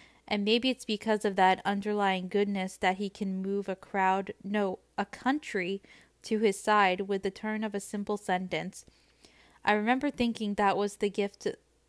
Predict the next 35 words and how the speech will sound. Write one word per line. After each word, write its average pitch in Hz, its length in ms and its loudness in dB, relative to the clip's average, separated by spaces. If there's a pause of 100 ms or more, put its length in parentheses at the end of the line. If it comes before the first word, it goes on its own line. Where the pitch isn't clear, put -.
(840)
the 220 100 2
leader 202 340 2
of 190 240 2
our 190 140 2
revolution 190 640 -2
should 185 180 -8
have. 175 340 0 (420)
Has - 160 -8
Haymitch 240 380 0
convinced 226 560 -2 (100)
the 208 160 0
others 196 320 2
of 220 160 0
this? 240 280 2 (360)
That 190 200 4
Peeta's 240 320 2
tongue 220 480 2
would 196 220 0
have 196 220 2
far 208 320 2
greater 208 320 2
power 190 320 4
against 185 320 -4
the 196 60 -4
Capitol 196 460 2
than 190 180 0
any 196 260 0
physical 196 480 0
strength 190 420 -4
the 196 80 2
rest 180 280 0
of 202 100 2
us 208 160 0
could - 280 -4
claim? 240 440 2